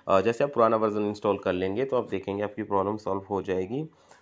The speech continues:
अगर फिर भी प्रॉब्लम सॉल्व नहीं होती है तो आप क्या करेंगे, बैक आना है,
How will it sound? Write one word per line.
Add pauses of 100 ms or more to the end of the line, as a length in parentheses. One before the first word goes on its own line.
(140)
अगर
फिर
भी
प्रॉब्लम
सॉल्व
नहीं
होती
है
तो
आप
क्या
करेंगे, (880)
बैक
आना
है,